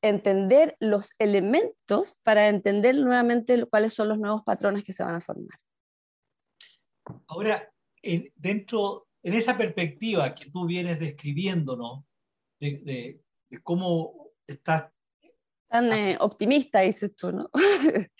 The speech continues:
Speaker 2: No, no la voy a calificar en ningún sentido, pero es un punto de vista. Estás apreciando la realidad con,
Speaker 1: Ujú.
Speaker 2: con, con varios, eh, eh, apoyos.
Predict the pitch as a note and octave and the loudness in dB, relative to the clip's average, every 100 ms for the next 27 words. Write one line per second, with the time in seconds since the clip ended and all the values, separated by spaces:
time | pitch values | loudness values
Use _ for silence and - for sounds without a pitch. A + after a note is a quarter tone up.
0 | C#4 B3 G#3 A#3 A#3+ A#3 A3+ A3 G3+ F3 | -4 -2 0 2 4 4 0 0 -4 -6
1 | F#3 G#3+ A3+ A#3+ G3+ G3 G3 G3 G#3+ A#3+ | -8 0 2 2 0 -2 -2 -2 -2 -2
2 | A3+ G#3 G3 A#3+ G#3+ F3 F3 F3+ G#3 G3+ | -2 -4 -4 -2 -2 -2 -2 -2 -4 -4
3 | G#3+ F#3 E3+ G3+ G#3 G3+ F3+ G#3+ A3 - | -6 -8 -10 -8 -8 -4 -4 -2 -4 -4
4 | D3 - F#3 F3 E3 - G3 G3+ G3 F3+ | -8 -2 0 0 -2 -4 -2 -4 -4 -6
5 | E3+ E3 D3 D3+ F3+ G3 G3+ - _ _ | -4 -4 -6 -4 -4 -2 -4 -8 _ _
6 | _ _ - A3+ D#3+ B3 B3 - _ _ | _ _ -2 -2 0 0 0 -4 _ _
7 | _ - D3 D3 F3+ F#3+ F3+ - D#3 D3 | _ -14 -10 -4 -2 -2 -4 -4 -2 0
8 | C#3 C3+ C3+ - _ _ _ _ _ - | 0 -4 -10 -18 _ _ _ _ _ -16
9 | B2+ A#2+ A#2+ C#3 _ _ _ _ _ _ | -14 -14 -16 -18 _ _ _ _ _ _
10 | D#3+ _ _ _ _ _ _ _ _ G#3+ | _ _ _ _ _ _ _ _ _ _
11 | E3 A#3+ _ _ _ _ _ _ C#3 C#3 | -20 _ _ _ _ _ _ _ -12 0
12 | G#3 G3 C#3 A2+ - - | 2 2 0 -8 -10 -20